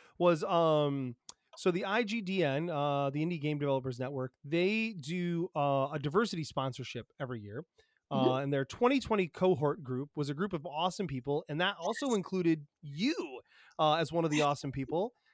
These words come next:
Speaker 1: um, which I found out just after we had asked you to do this, uh, to be one of the people on the show, and then it's
Speaker 2: Mm-hmm.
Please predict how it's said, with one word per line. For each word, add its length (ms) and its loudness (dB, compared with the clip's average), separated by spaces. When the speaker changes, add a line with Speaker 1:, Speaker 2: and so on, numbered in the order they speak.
Speaker 1:
um, 440 2
which 200 2
I 100 6
found 260 2
out 180 2
just 500 2
after 500 4
we 160 0
had 120 2
asked 360 -2
you 100 0
to 100 0
do 260 -4
this, 580 -4
uh, 260 -2
to 80 -12
be 200 -2
one 280 -4
of 80 0
the 60 -2
people 240 -4
on 100 -2
the 60 -4
show, 380 2
and 140 -2
then 160 -2
it's 80 -4
Speaker 2:
Mm-hmm. 100 -4